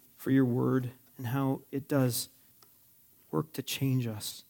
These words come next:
It doesn't return void. Continue to do your change in our hearts. You are the initiator. You are the only one who can cause kingdom change in our hearts. And so continue to do your work in us.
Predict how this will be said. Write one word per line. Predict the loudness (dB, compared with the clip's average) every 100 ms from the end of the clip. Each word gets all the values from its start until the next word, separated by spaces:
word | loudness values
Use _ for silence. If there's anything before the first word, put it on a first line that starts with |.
| _ -12
It | -8
doesn't | 0 2 2 -2
return | -8 -10 -8 -8
void. | -8 -10 -12 -14 -18 _ _ _ _ _ _ -20 _ _
Continue | -10 -8 0 4 4
to | 4
do | 2 4
your | 4 2
change | -2 -6 -4 -2 -4 -8
in | -10 -8
our | -8
hearts. | -10 -12 -12 -12 -14 -14 _ _ _ -6
You | 0 2
are | 2
the | 2 4
initiator. | 4 2 0 -2 0 0
You | 0 2 4
are | 4
the | 2
only | 2 2 2
one | 4 2
who | 2 -2
can | -4
cause | -10 -8 -6 -4 -6 -8 -14
kingdom | -10 -4 -2 -2 -4
change | -8 -6 -4 -4 -8
in | -16
our | -20 -16
hearts. | -16 -16 -18 -20 _ _ _ _ _ _ _
And | -4
so | -4
continue | -4 -8 -2 0 0
to | 2
do | 2
your | 2 2
work | 0 0 -2
in | -8
us. | -12 -12 -14 -16